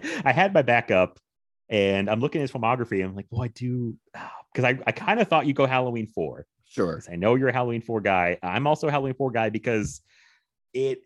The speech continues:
Speaker 1: it nails that atmosphere of
Speaker 2: Yeah.
Speaker 1: fall and, and Halloween and everything. And, uh,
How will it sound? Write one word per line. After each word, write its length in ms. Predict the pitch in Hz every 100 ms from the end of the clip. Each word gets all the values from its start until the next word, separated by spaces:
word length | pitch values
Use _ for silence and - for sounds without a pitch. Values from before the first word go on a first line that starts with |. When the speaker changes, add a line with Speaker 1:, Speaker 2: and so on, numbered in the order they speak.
| -
Speaker 1:
it 160 | 127
nails 380 | 117 110 123 131
that 160 | 113 98
atmosphere 800 | 101 120 104 - 110 107 110 110 _ -
of 360 | 87 85 85 - _ _
Speaker 2:
Yeah. 200 | 90 131 - _
Speaker 1:
fall 460 | 113 104 107 104 87
and, 280 | 80 82 82
and 140 | 85
Halloween 420 | 78 113 98 101 90
and 60 |
everything. 680 | 95 104 - 95 90 90 90
And, 280 | 85 85 85 - _ _ _ _ _ _
uh, 400 | 160 143 139 135